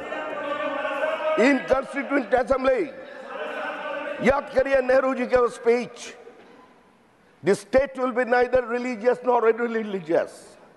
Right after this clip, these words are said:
but it will be free from all religious dogmas and doctrines।"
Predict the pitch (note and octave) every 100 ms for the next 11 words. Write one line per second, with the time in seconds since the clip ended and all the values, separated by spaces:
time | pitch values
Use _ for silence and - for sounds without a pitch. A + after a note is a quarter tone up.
0 | _ _ - - - - - A3+ C4 A3+
1 | C4+ C4+ G#3+ C4 C4+ B3+ B3 C4 D4 C#4+
2 | B3+ C4+ C4 A#3+ B3 G#3+ A3 A3 A3 A3
3 | G#3 F#3+ G3 G3 G3+ E3 A#2+